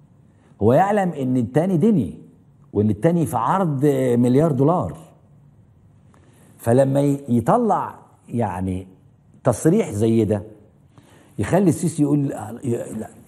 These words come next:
طب ده نتنياهو هيشوف حد تاني." يعني أنا حسيت إنه ده تصريح كده، المفاد، الرسالة بتاعته: "يا سيسي، جاي ولا الدور الجاي؟ جاي ولا مش جاي؟ هتشيل الليلة ولا هنشيلها لحد تاني؟"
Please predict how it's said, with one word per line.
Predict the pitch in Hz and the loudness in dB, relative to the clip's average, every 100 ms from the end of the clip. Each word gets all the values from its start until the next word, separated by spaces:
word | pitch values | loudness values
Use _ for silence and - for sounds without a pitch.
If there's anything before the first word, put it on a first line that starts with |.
| - | -10
طب | 110 101 | -4 2
ده | 113 | 2
نتنياهو | 113 123 147 135 | 4 2 2 2
هيشوف | - | 0
حد | - 127 | 0 2
تاني." | 139 127 92 - - | 2 2 -2 -12 0
يعني | 147 180 | 4 4
أنا | 262 | 4
حسيت | 190 175 240 254 208 | 2 2 4 2 2
إنه | 180 160 | 0 2
ده | 196 247 | 2 0
تصريح | - 151 - 202 220 | 0 0 2 2 2
كده، | - 220 240 233 - - - _ - | 0 2 2 -2 -10 -20 -20 _ 0
المفاد، | 135 135 127 131 202 247 190 - | 2 4 4 2 2 2 0 -2
الرسالة | 104 113 - 240 247 | 2 2 2 2 2
بتاعته: | - 254 240 269 247 - - - _ _ | 2 0 0 -2 -2 -4 -18 -20 _ _
"يا | 143 175 | 2 2
سيسي، | - 202 202 - 113 - - - - | 2 2 2 0 -6 -8 -10 -10 -4
جاي | 117 175 226 | 0 2 2
ولا | 180 165 | 2 2
الدور | 147 160 170 | 0 0 0
الجاي؟ | 127 165 175 170 113 | 2 2 0 -4 -2
جاي | 151 220 202 | 0 2 2
ولا | 175 | 2
مش | 160 127 | 0 2
جاي؟ | 147 156 143 98 - - _ _ - | 2 2 0 -6 -14 -20 _ _ -4
هتشيل | 123 - - 196 247 | -4 -4 -2 0 2
الليلة | 185 180 269 220 | 2 0 0 0
ولا | 196 170 160 | 2 0 -2
هنشيلها | 147 151 170 | -2 0 0
لحد | - 165 135 | 0 -4 -2
تاني؟" | 147 147 143 | -2 -2 -4